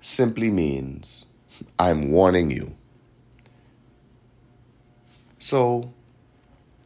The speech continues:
as we prepare ourselves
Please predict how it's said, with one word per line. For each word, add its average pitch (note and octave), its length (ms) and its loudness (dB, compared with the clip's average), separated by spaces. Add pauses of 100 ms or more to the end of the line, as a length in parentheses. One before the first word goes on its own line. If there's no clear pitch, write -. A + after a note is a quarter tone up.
(880)
as D3+ 260 2
we C3+ 200 0
prepare B2 680 -4
ourselves F2+ 960 -4